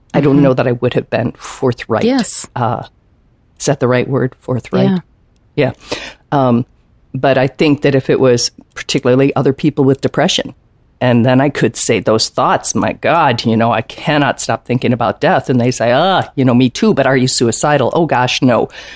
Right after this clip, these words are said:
Speaker 2: Mm-hmm.
Speaker 1: just the thoughts." Now we're past that. Whereas somebody who is not accustomed to those thoughts or those conversations.
Speaker 2: Right, might overreact.
Speaker 1: So I think it really does
Speaker 2: Yeah.
Speaker 1: depend.
Speaker 2: Well, you know, I think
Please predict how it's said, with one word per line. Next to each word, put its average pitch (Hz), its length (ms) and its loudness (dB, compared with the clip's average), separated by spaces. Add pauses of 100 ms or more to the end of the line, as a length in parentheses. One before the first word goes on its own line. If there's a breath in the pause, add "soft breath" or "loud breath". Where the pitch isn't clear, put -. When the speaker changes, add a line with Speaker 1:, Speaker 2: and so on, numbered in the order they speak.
Speaker 2:
Mm-hmm. 175 80 2
Speaker 1:
just 165 300 2
the 139 80 0
thoughts." - 400 -4 (560 soft breath)
Now 311 180 2
we're 185 100 4
past 185 460 0
that. - 260 -4 (180)
Whereas 147 280 4
somebody 143 280 2
who 147 100 2 (140)
is 156 180 2
not 147 400 0
accustomed 143 640 0
to 156 140 -2
those 110 260 0
thoughts 196 340 0 (160)
or 156 220 2
those 143 200 0
conversations. 139 920 0
Speaker 2:
Right, 175 120 -2
might - 80 -2
overreact. 160 720 -2 (680)
Speaker 1:
So 110 380 -2 (160)
I 123 60 -2
think - 220 -2
it 113 60 0
really 131 280 4
does 113 240 0
Speaker 2:
Yeah. - 80 -6
Speaker 1:
depend. - 440 -4 (300 loud breath)
Speaker 2:
Well, 254 260 0
you 214 120 2
know, 214 80 2
I 175 100 2
think 202 280 0